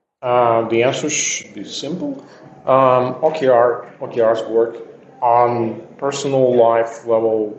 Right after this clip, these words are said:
quite well. So just, um, get some knowledge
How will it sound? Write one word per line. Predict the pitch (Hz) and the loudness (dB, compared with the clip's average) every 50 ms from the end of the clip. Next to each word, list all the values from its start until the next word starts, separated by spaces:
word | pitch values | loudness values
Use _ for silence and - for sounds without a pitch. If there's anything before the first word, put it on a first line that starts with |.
| - - - - | -16 -20 -6 -2
quite | 127 120 117 113 | 0 0 2 4
well. | 113 117 120 - - - - - - - - - - - - - _ _ _ | 4 4 4 4 2 -2 -6 -12 -16 -20 -20 -20 -20 -20 -20 -20 _ _ _
So | - - 139 135 135 131 131 131 131 135 - - - - - - - | -4 2 4 6 6 6 4 2 0 -2 -8 -12 -16 -18 -20 -20 -12
just, | 120 127 139 139 - - - - - - - - | -8 -6 -4 -4 -4 -6 -10 -14 -20 -20 -10 -4
um, | 127 123 123 120 117 117 117 117 117 113 113 110 110 113 - - - - - - - - - - _ _ _ - 127 | 0 2 4 4 4 4 4 2 2 0 -2 -4 -8 -10 -14 -18 -20 -20 -20 -20 -20 -20 -20 -20 _ _ _ -18 -4
get | 113 135 135 139 139 | 2 2 4 4 4
some | - - 143 131 127 123 | 2 0 0 0 2 4
knowledge | 123 120 127 135 143 156 - - | 4 6 6 6 4 2 0 -2